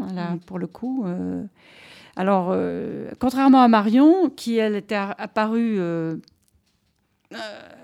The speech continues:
Speaker 1: bon, qui, qui est apparue, elle, elle était pas censée revenir, et puis elle est revenue. Donc Marion, j'ai, j'ai dû remonter un petit peu le courant, quand même,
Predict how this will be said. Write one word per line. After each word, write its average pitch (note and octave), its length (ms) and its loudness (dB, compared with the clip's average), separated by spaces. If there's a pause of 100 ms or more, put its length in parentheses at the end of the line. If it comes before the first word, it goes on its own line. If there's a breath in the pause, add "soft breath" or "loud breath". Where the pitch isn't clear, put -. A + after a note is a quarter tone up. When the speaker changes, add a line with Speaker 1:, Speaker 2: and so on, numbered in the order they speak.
(140)
Speaker 1:
bon, F3+ 480 -6
qui, F3+ 180 -16
qui F3 220 -12
est E3+ 280 -10
apparue, G3 440 -6
elle, E3+ 260 -8
elle F3+ 140 -12
était F#3 160 -14
pas F#3+ 100 -12
censée - 320 -14
revenir, F#3+ 640 -8
et - 100 -14
puis - 200 -16
elle F3 340 -10
est E3 60 -8
revenue. G3 400 -8 (520 soft breath)
Donc F#3 140 -12
Marion, A#3 320 0
j'ai, F3+ 480 -8
j'ai E3+ 180 -14
dû F3 160 -12
remonter F#3+ 460 -10
un F#3 80 -10
petit F3 160 -18
peu G3 140 -14
le F3+ 60 -14
courant, F#3+ 440 -14
quand E3+ 120 -18
même, B3 260 -14